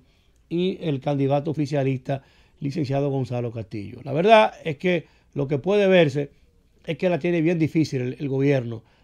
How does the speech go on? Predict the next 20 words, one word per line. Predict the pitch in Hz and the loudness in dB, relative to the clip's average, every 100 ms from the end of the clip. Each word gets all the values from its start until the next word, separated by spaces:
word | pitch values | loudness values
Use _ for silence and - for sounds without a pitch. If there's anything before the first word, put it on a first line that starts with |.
| _ | _
a | - | -2
la | 139 131 | 2 2
hora | 135 143 | 4 2
de | 139 | 2
poder | 123 131 139 135 131 _ - - - | 0 0 2 2 -2 _ -20 -20 -2
presentar | 151 190 185 147 151 147 | 2 2 0 -2 -2 -2
un | |
espacio | 143 147 139 139 | -2 -2 -4 -4
como | 139 127 117 | -8 -6 -8
esto. | 104 - | -10 -4
La, | 143 151 - - | 0 0 -2 -6
las | 160 147 | -4 -2
encuestas | 156 196 240 196 175 147 | -2 4 4 4 -2 -6
todas | - 190 143 123 - _ _ _ _ _ _ _ _ | 0 2 2 -2 -10 _ _ _ _ _ _ _ _
esperadas, | 135 - 156 170 135 107 - - - - - - - | -8 -2 2 4 4 0 -12 -20 -20 -20 -20 -20 -6
todas | 160 180 165 | 2 2 2
esperadas, | 175 202 214 127 101 - | 2 4 4 2 -4 -20
se | - 127 | -12 -6
está | 143 | 0
dando | 151 170 180 175 | 2 2 0 -2